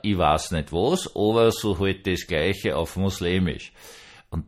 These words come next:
die Leute werden sie immer verstehen. Und die haben absolut kein Problem, bis auf die Typen aus den eigenen Reihen, die laut schreien, „Ihr Ungläubigen, ihr Bösen, ihr, ich weiß nicht was.“ Das ist es. Und das ist das Tolle dieses Tages gewesen,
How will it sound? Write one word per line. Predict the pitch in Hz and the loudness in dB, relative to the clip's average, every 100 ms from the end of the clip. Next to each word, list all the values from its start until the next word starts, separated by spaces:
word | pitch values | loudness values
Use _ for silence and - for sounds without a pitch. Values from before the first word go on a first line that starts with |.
| _ - | _ -2
die | 127 | 2
Leute | 120 104 101 | 4 4 2
werden | 92 | 0
sie | 92 98 | -2 -2
immer | 90 87 | -2 -2
verstehen. | 87 - 82 85 | -4 -6 -4 -2
Und | 101 | 0
die | |
haben | 101 - | -2 4
absolut | 131 156 - 139 - | 4 4 2 -4 -2
kein | - 95 | -2 -2
Problem, | 92 87 - 110 135 | -4 -6 -4 -4 -4
bis | 110 104 | -8 -10
auf | - 92 | -8 -10
die | - 90 | -10 -10
Typen | - 90 _ 87 | -10 -12 _ -12
aus | 76 | -10
den | 73 71 | -12 -14
eigenen | - 92 170 185 165 147 | -4 -2 0 -2 -2 -4
Reihen, | 107 85 85 87 76 - - _ _ - | -4 -4 -4 -6 -10 -14 -20 _ _ -10
die | 87 | -8
laut | 80 71 | -6 -8
schreien, | - 78 69 64 - _ _ _ | -8 -8 -8 -10 -18 _ _ _
„Ihr | 92 - | -8 -4
Ungläubigen, | 95 131 107 95 95 87 85 90 78 - | -4 -4 0 2 2 0 -2 -4 -4 -10
ihr | 73 | -12
Bösen, | 71 - 82 107 131 120 110 101 98 - - - - _ - | -12 -6 -2 0 0 0 0 0 0 -4 -16 -20 -20 _ -4
ihr, | 95 92 - | 0 0 0
ich | 87 85 71 | -4 -6 -4
weiß | 60 69 - 80 | -2 -2 -4 -4
nicht | 80 71 | -4 -4
was.“ | 62 62 50 50 - - - - - - - - - - _ _ _ _ _ - | -6 -6 -6 -10 -18 -20 -20 -20 -20 -20 -20 -20 -20 -20 _ _ _ _ _ -8
Das | - 160 190 - | 0 2 2 0
ist | 180 165 | 0 0
es. | 127 98 - - | 0 -4 -8 -8
Und | - 107 | -8 0
das | 147 | 0
ist | - | 0
das | 147 - | -6 2
Tolle | 143 160 160 | 4 6 4
dieses | 143 - 135 | 0 -2 -2
Tages | 120 120 135 110 | 2 4 2 0
gewesen, | 110 101 98 110 | 0 0 0 -4